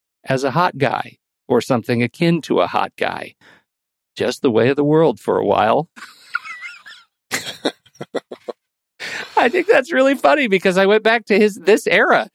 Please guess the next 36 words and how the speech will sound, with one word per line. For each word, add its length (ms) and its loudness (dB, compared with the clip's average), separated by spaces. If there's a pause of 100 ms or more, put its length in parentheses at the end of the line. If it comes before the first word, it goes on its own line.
(220)
He 120 4
made 160 4
a 60 4
lot 380 2
of 120 -2
movies 640 0 (260)
in 160 2
this 200 -2
era, 320 0
a 80 2
lot 440 2
of 120 -2
movies. 400 2
And 180 0
I 120 0
imagine 480 0
just 500 0
playing 360 2
the 200 0
odds, 640 -2 (760)
his 160 2
shirt 280 2
is 140 0
off 340 0
in 100 2
a 40 2
lot 240 2
of 120 -4
them. 140 -16 (1000)
Some 460 0 (100)
non-zero 840 2
number, 500 -2 (360)
his 180 0
shirt 260 0
is 100 -6
off. 360 -12